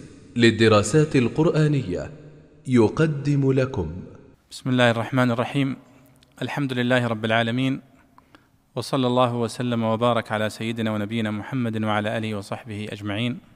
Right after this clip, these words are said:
Speaker 2: اللهم علمنا ما ينفعنا وانفعنا بما علمتنا، واجعلنا من أهل القرآن الذين هم أهلك وخاصتك يا رب العالمين.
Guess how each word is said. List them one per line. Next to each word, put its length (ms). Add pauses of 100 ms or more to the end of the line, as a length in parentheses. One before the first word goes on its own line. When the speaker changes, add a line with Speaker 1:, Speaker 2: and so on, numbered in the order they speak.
(140)
Speaker 2:
اللهم 300
علمنا 400
ما 140
ينفعنا 480
وانفعنا 420
بما 240
علمتنا، 600 (840)
واجعلنا 560
من 140
أهل 200
القرآن 680
الذين 340
هم 220
أهلك 640
وخاصتك 680
يا 60
رب 160
العالمين. 420